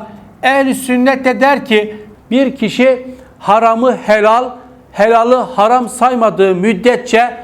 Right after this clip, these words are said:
o kişi sadece günahkar olmuş olur ve dinden çıkmaz demiştir ve cezasını da Allah ahirette belirleyecektir şeklinde görüş belirtmiştir. Demek ki arkadaşlar mürtekibi kebire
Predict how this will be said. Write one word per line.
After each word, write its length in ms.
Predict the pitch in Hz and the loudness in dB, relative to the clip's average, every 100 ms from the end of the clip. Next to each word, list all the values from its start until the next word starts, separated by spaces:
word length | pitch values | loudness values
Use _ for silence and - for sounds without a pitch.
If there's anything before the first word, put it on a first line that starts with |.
| - - 269 | -20 -6 0
o 200 | 247 254 | 0 0
kişi 540 | 220 170 247 254 254 254 - | -6 -2 0 0 -4 -14 -20
sadece 580 | - 247 254 208 190 196 | -4 0 0 0 0 -2
günahkar 600 | 135 170 208 185 - 254 | -2 0 0 0 0 0
olmuş 380 | 247 254 262 247 | 2 2 2 2
olur 220 | 262 262 - - - - | 2 2 -2 -16 -20 -2
ve 220 | 185 147 | -2 0
dinden 400 | 151 214 202 202 | -2 0 0 0
çıkmaz 500 | - - 247 247 254 | -2 -4 0 0 0
demiştir 480 | 262 254 - 262 - - - - | 0 -2 0 -2 -2 -8 -18 -2
ve 200 | 185 135 | -2 0
cezasını 560 | 160 202 220 220 226 233 | 0 2 0 0 -2 0
da 180 | 220 180 | -2 0
Allah 560 | 196 226 247 - - - | 0 2 0 -4 -18 -4
ahirette 600 | 185 185 202 202 196 233 | -2 0 0 0 0 0
belirleyecektir 600 | 190 175 160 139 143 156 | 0 0 0 -2 -4 -6
şeklinde 680 | 135 226 226 180 170 240 - - - | -4 -2 -2 -4 0 0 -2 -14 -10
görüş 380 | 151 190 214 - | 0 0 0 0
belirtmiştir. 560 | 170 151 147 127 135 123 | 0 0 -8 -10 -8 -2
Demek 300 | 226 269 - | 0 0 2
ki 80 | 180 | 0
arkadaşlar 480 | 156 156 202 214 - - - | 0 0 0 0 -6 -16 -6
mürtekibi 640 | 160 190 208 190 262 220 | -6 -2 -4 -2 -4 -4
kebire 600 | - 185 180 180 233 208 | -2 -2 0 0 0 -2